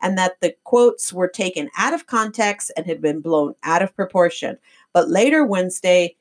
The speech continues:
he changed course. "I apologize for the misunderstanding yesterday and for offending Allison Donahue," Lucido said in his statement. He did not apologize directly to Donahue.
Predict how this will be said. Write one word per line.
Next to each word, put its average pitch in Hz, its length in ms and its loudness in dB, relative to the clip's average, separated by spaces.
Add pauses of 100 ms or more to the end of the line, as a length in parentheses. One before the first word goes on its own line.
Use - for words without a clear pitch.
(160)
he 277 120 0
changed 160 680 -6
course. - 580 -4 (460)
"I 220 140 4
apologize 233 720 2
for 185 120 -8
the 156 80 -8
misunderstanding 208 800 -2
yesterday 247 800 0
and 180 340 0
for 170 300 0
offending 190 640 -6
Allison 170 420 -2
Donahue," 254 600 0 (360)
Lucido 220 540 0
said 190 300 -2
in 185 120 -2
his 185 120 -6
statement. 190 500 -6
He 202 160 -2
did 190 220 0
not 185 260 2
apologize 247 580 2
directly 175 600 0
to 160 120 -10
Donahue. 135 540 -6